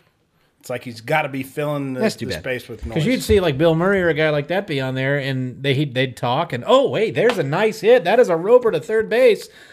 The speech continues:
Speaker 3: or down the third baseline," and then back to what they were talking about. Jeff Garlin?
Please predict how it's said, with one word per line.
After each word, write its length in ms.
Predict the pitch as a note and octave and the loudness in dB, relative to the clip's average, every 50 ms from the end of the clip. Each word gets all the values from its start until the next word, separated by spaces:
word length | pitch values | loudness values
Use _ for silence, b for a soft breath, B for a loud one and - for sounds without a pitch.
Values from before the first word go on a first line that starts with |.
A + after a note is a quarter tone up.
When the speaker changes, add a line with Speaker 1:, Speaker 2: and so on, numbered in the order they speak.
| b b b b | b b b b
Speaker 3:
or 100 | D3 D3 | 0 4
down 180 | E3 G3+ A#3 B3 | 6 6 6 4
the 60 | G3+ | 6
third 240 | D3+ A#3+ B3 A#3 F#3 | 8 10 10 10 10
baseline," 560 | A3+ B3+ C4+ - A3 G#3 G3+ G#3+ A3+ G#3+ F3 | 8 6 6 6 4 4 4 4 4 2 0
and 100 | D#3+ D#3+ | 0 0
then 360 | E3+ E3 E3 D#3 D3+ C3 b b b b b b b b | 0 0 0 0 -4 -6 b b b b b b b b
back 300 | - B2+ C3 C#3 C#3 C#3 | -2 2 4 4 4 4
to 60 | - C#3+ | 2 0
what 100 | C#3+ C3 | 0 0
they 80 | C#3 C3 | 0 -2
were 80 | B2 | 0
talking 280 | - F#3 F#3+ F#3 E3 D3 | 2 2 2 4 2 2
about. 240 | A#2+ A2+ G#2+ G2+ G2 | -2 -2 -4 -2 2
Jeff 220 | A#2+ D#3 E3 D#3+ | 4 4 4 4
Garlin? 420 | D#3 D3 D#3 F3+ G#3+ A#3 A#3+ A#3+ | 4 4 6 6 6 4 2 -2